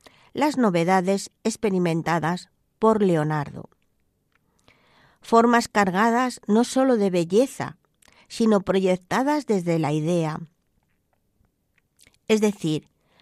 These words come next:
auténticas creaciones más espirituales y misteriosas que rebasan el mundo de lo sensible. Su conocido claroscuro o esfumato,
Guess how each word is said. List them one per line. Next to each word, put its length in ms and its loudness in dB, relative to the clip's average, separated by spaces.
auténticas 840 2
creaciones 960 -2
más 420 0
espirituales 1040 -2
y 120 -2
misteriosas 1000 -4
que 140 0
rebasan 680 -2
el 180 6
mundo 600 2
de 180 -2
lo 120 -2
sensible. 680 -8
Su 160 0
conocido 560 2
claroscuro 760 0
o 60 2
esfumato, 880 -4